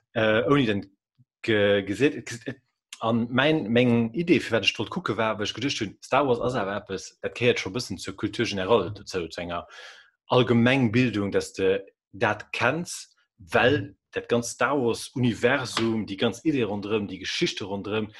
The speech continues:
die, äh, packen jo ganz, ein, ein riesige Communität, äh, ähm, spricht das an, an die leben das. Das ist nicht nur der Film, das hat ganz rundherum, weil der Mod spielt. Und, äh,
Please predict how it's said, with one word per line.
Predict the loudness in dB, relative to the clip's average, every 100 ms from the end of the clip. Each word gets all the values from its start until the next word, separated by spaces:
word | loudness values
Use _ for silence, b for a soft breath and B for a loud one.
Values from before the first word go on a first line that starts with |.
| B _ -6
die, | -2
äh, | -2 -2 -6 -6
packen | -2 -2 -2 -4 -4
jo | -4 -4 -2 -4 -8 _ _ _ _ -12
ganz, | 2 2 2 -4 -8 -12 -8
ein, | -6 -6 -6
ein | -4
riesige | -2 -2 -2
Communität, | -4 -4 -2 -4 -4 _ -18
äh, | -8 -6 -4 -4 -8 B B -18 _
ähm, | -10 -6 -6 -6 -8 -6
spricht | 0 2 2
das | 0 -2
an, | 0 0 -2 -8
an | -12
die | -6 -4
leben | 0 -2 -2 -4
das. | -2
Das | -2
ist | 0
nicht | 0 0
nur | -4 -4
der | -6
Film, | -2 -2
das | -2 -6
hat | -4
ganz | -4 -4
rundherum, | -8 -4 -2
weil | -2
der | -4
Mod | -4 -4
spielt. | -4 -6 -8 -10 B B B B B B B B B B B B B _ _ _ _ _ _ _ 2
Und, | 6 6 6
äh, | 6 6 6 4